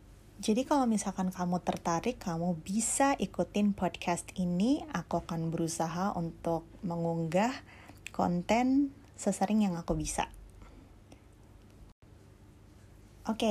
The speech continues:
untuk hari ini yang mau aku bahas adalah, kamu tahu nggak sih, ada istilah-istilah negara yang berbahasa Inggris? Yang aku tahu ada tiga. Yang pertama adalah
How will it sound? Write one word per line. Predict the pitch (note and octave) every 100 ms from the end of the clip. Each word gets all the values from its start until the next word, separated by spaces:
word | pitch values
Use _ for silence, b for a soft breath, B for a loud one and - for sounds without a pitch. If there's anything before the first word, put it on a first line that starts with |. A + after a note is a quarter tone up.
| F#3
untuk | F3 - -
hari | F#3+ G3 -
ini | C#4+ D#4 C#4 C#4
yang | F#3+ E3+
mau | D#3+ E3
aku | - -
bahas | F3+ E3 D3+ F#3+ -
adalah, | - E3 D#3+ D#3 A3 - - - - - - - - - - B B B B B B B B - - - - - -
kamu | C#4+ C#4
tahu | D4 C4 C4 F#3+
nggak |
sih, | D#3 F#3 F#3 - - - - - - - - - - - -
ada | F#3 G3+
istilah-istilah | - G3 - F#3 F#3+ F3 - F3 F3 G#3 G3+
negara | F3 E3+ E3 G3 G#3+ -
yang | F#3 F#3
berbahasa | F#3 F3 E3+ F3 - -
Inggris? | F3 E3+ - - - - - - - - - - - - - - - - - - F#3+
Yang | F#3+ F#3
aku | F#3 F3+ G3+
tahu | F#3+ F#3 G#3 A3
ada | F#3
tiga. | - E3 F3+ - - B B B B B B
Yang | - F3+ F3
pertama | - - E3 E3+ A3+
adalah | G3+ E3+ E3+ F3